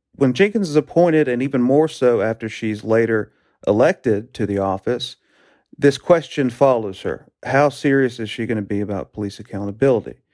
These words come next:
Her detractors very much see her as somebody who is captured by the police union and police interests. And the logical conclusion of that, if it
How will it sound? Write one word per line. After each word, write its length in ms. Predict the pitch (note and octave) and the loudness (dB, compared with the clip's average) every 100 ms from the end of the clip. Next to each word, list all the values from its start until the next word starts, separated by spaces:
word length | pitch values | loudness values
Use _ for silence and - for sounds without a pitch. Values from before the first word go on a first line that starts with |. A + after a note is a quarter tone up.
| _ _ _ _ _ _ | _ _ _ _ _ _
Her 240 | - C3+ | 0 0
detractors 1080 | A#2 A#2 - F#3 F3+ - F3 D#3+ D3 B2+ - - | 0 -6 0 0 0 0 2 2 2 -2 -10 -14
very 320 | B2+ D3 E3+ | 0 2 2
much 340 | D3 C3 - - | 0 -6 -8 -6
see 140 | A#2+ | -4
her 200 | A2+ G#2+ | -2 -2
as 120 | G2+ | -2
somebody 380 | - A2 G#2 G2+ | -4 -4 -4 -6
who 280 | G#2+ G#2+ G2 | -6 -6 -4
is 340 | G2+ G#2 G2 | -2 -2 -4
captured 640 | - A#2+ A2+ - A#2+ G#2+ A2 | -4 -2 -2 -4 -6 -6 -2
by 540 | G#2 G#2 G2+ G2+ F#2+ _ _ _ _ - | 0 2 0 -2 -8 _ _ _ _ -10
the 280 | - A2 G#2 | -2 -2 -2
police 460 | - A2 A2 - | -2 -2 -2 -4
union 320 | G#2+ G2+ G2+ | -4 -2 -2
and 240 | D2 G#2 G2+ | -4 -6 -8
police 340 | G#2 G2+ G2 | -6 -6 -6
interests. 580 | - G2+ - G2+ G2+ - _ _ _ _ - | -8 -8 -4 -4 -6 -14 _ _ _ _ -2
And 520 | A2 G#2+ G2+ G2+ - _ _ - - | 2 2 0 -2 -6 _ _ -20 -12
the 120 | - G#2+ | -2 0
logical 400 | A#2 A#2 - G#2 | 2 0 -4 -6
conclusion 800 | - G#2 - - A3+ D#3+ D3+ C3+ | -4 -6 -4 2 4 4 0 2
of 200 | A#2 A2+ | 0 0
that, 380 | G2+ G#2+ A#2+ _ _ _ _ | 0 0 -4 _ _ _ _
if 180 | A#2+ A2+ | -2 0
it 220 | G#2 | -2